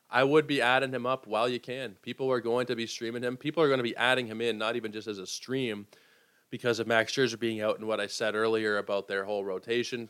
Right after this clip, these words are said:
Carlos Carrasco has been injured. Maybe they wanna miss him a few times. There will be opportunities for David Peterson down the stretch, so please do go ahead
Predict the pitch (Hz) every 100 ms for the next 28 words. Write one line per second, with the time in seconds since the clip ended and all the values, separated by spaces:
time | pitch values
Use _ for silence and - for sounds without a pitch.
0 | _ - 110 107 104 - 107 127 131 139
1 | 127 117 117 120 113 120 107 98 95 98
2 | 101 95 98 - 131 123 123 117 120 117
3 | 117 131 131 147 147 131 131 - 139 127
4 | 104 - 104 107 104 - 110 104 101 107
5 | 101 95 - 98 - 107 101 - 143 127
6 | - 117 110 113 107 101 101